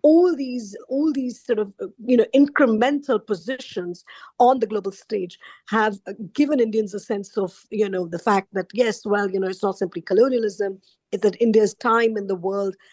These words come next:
has really arrived, and Modi has given it a kind of strength that was rightly or wrongly not there before.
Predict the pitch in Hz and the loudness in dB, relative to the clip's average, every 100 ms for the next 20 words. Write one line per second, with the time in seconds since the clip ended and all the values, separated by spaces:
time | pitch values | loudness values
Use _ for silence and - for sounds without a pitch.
0 | _ - 202 185 208 214 196 185 _ _ | _ -4 -4 -4 -6 -6 -8 -12 _ _
1 | - 180 202 370 208 196 170 - 202 202 | -8 -2 2 2 2 -2 -6 -8 -6 -2
2 | 202 196 175 202 175 185 190 190 185 185 | -4 -4 -6 -6 -4 -2 -2 0 -2 -4
3 | - _ _ - - - 208 190 180 - | -8 _ _ -20 -14 -4 -2 -2 -6 -16
4 | - - - 359 185 - _ _ 202 202 | -20 -8 -6 -4 -6 -14 _ _ -4 -4
5 | 190 202 196 180 _ 214 196 196 202 190 | -2 -2 -2 -2 _ -2 0 2 2 4
6 | 185 170 175 185 175 - 202 226 233 196 | 4 2 0 -4 -4 -4 0 0 0 -2
7 | 185 170 165 196 175 | -2 -4 -6 -6 -6